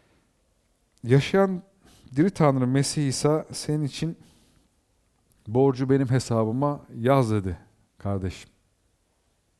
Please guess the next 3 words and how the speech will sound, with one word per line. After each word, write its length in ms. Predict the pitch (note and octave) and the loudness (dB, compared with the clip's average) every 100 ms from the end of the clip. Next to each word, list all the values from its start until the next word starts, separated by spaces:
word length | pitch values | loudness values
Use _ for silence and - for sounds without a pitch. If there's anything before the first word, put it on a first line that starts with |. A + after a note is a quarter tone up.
| _ _ _ _ _ _ _ _ _ _ _ _ _ _ _ _ _ _ _ _ | _ _ _ _ _ _ _ _ _ _ _ _ _ _ _ _ _ _ _ _
O 160 | A#2+ B2+ | -2 4
borcun 360 | C#3 C3+ C3 | 4 2 -2
üstüne 520 | C3 - C3+ C3+ D3+ | -6 -8 -4 -2 -2